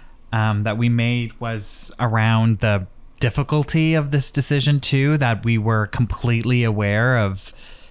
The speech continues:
the way we are loved by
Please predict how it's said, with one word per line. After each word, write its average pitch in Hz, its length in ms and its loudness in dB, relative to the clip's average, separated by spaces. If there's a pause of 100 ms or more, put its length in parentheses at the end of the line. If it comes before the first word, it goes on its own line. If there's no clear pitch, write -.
(120)
the 123 100 0
way 107 300 0
we 110 240 0
are 107 500 2
loved 110 720 0
by 98 800 -2